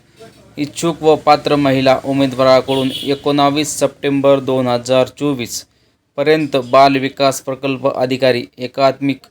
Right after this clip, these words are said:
बाल विकास सेवा योजना अंतर्गत कर्जत इथे अर्ज तुम्हाला सबमिट करायचा आहे. मित्रांनो, अर्ज करण्याची शेवटची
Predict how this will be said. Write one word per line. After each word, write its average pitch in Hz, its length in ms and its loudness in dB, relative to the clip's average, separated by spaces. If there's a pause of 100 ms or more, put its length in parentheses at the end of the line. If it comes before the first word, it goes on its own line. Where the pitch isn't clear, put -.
(140)
बाल 127 260 0
विकास 127 460 -6
सेवा 131 300 0 (800)
योजना 147 460 2
अंतर्गत 139 600 0
कर्जत 139 420 0 (180)
इथे 143 300 -4 (100)
अर्ज 131 220 0 (120)
तुम्हाला 120 340 -2
सबमिट 123 500 -6
करायचा 113 580 -4
आहे. 117 220 -4 (340)
मित्रांनो, 147 500 0 (140)
अर्ज 135 260 -2
करण्याची 139 600 -2
शेवटची 131 500 -4